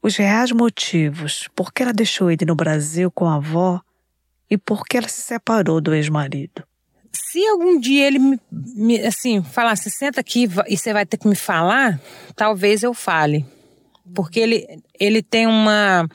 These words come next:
Speaker 2: imagem do pai muito, muito linda.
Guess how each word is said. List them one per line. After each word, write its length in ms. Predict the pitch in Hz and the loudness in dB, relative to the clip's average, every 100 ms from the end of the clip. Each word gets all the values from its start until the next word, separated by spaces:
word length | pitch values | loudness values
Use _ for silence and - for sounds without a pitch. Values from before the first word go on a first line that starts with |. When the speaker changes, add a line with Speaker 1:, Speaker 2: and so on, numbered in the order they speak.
| - _ | -12 _
Speaker 2:
imagem 540 | 185 196 185 202 190 196 | 0 2 4 4 2 0
do 100 | 175 | -2
pai 360 | - 180 185 | -2 0 0
muito, 600 | 180 202 - 208 185 160 131 _ _ _ _ _ _ _ _ _ _ | 0 -2 0 2 4 2 -4 _ _ _ _ _ _ _ _ _ _
muito 260 | 180 202 196 | -2 0 2
linda. 580 | 170 165 165 151 143 | 4 4 2 2 -2